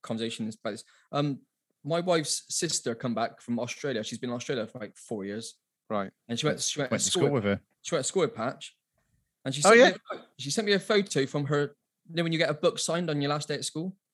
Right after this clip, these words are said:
Speaker 2: Yeah.
Speaker 1: And this one, this one's signed by Patch. "Hannah,
Speaker 3: What?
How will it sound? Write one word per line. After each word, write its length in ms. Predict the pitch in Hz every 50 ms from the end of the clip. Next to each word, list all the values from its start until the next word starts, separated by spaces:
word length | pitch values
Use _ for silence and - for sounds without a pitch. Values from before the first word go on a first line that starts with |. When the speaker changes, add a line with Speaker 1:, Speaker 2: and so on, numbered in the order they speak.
| _ _ _ _ _ -
Speaker 2:
Yeah. 140 | 120 110 95 - _ _ _ _ _ _ _ _ _ _ _ _ _ _ _ _ _ _ _ -
Speaker 1:
And 100 | - 143
this 100 | 160 -
one, 100 | - -
this 160 | 160 165 - -
one's 180 | 156 151 -
signed 240 | - - 165 165 156
by 120 | 127 120 113
Patch. 520 | 113 - - 117 135 - - - - - _ _ _ _ _ _ _ _ _ _ _ _ _ _
"Hannah, 340 | - - 180 175 156 123 107
Speaker 3:
What? 180 | 110 - -